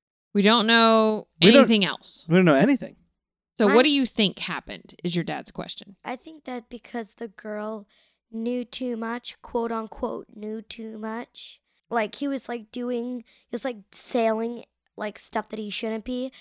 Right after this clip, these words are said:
Speaker 3: Like, when he was showing the suitcase full of, like, jewelry, it was stolen jewelry 'cause there were still price tags on it.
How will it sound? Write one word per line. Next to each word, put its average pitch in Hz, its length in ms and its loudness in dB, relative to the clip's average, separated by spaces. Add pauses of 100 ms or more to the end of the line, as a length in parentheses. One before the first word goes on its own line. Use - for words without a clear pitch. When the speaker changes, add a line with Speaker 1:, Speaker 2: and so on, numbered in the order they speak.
(180)
Speaker 3:
Like, 240 180 -4
when 247 120 0
he 220 140 -4
was 247 100 0
showing 233 340 -2
the 220 100 -4
suitcase 233 720 -4
full 226 200 -8
of, 208 60 -12
like, 214 200 -12
jewelry, 240 580 -6 (480)
it 226 80 0
was 220 140 -2
stolen 240 580 0
jewelry 240 400 -4
'cause - 160 -16
there 226 120 -8
were 214 40 -6
still - 300 -2
price - 420 -6
tags 233 360 -6
on 240 200 -4
it. 262 200 -10